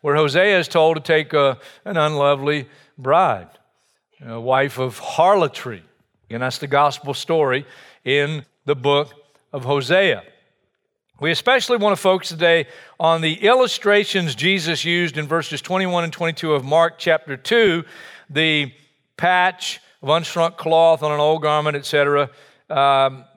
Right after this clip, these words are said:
and the new wine in new wineskins. Don't put a, so what he's saying is you don't mix the two. You don't mix the two. And unfortunately, we have people that are trying to mix the two.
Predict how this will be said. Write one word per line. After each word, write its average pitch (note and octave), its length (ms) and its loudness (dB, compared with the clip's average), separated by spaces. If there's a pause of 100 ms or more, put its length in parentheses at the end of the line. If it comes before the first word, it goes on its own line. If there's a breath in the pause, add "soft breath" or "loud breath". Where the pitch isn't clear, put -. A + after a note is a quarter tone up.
and C#3+ 300 -2
the C#3+ 120 0
new E3+ 200 -2
wine D#3 300 2
in C#3 100 -4
new D3 140 -6
wineskins. C#3 720 -4 (100)
Don't C3+ 220 -12
put D3 160 0
a, A#2+ 160 -2 (640 soft breath)
so E3+ 120 -10
what G#3+ 120 4
he's G#3+ 80 0
saying A3 340 2
is E3+ 240 0
you G3+ 60 2
don't G#3+ 180 2
mix F#3+ 260 0
the D#3+ 100 -6
two. D#3+ 280 0 (1300)
You E3+ 80 0
don't G#3 140 2
mix G#3+ 220 0
the C#3 80 -12
two. D3+ 200 0 (460 soft breath)
And D#3 80 -4
unfortunately, E3 560 0
we D#3 100 -2
have D3 200 2
people C#3 280 -6
that C3 120 -4
are A#2+ 40 -14
trying C#3 240 -2
to B2+ 60 -8
mix C3+ 260 -6
the B2 100 -16
two. A#2 240 -6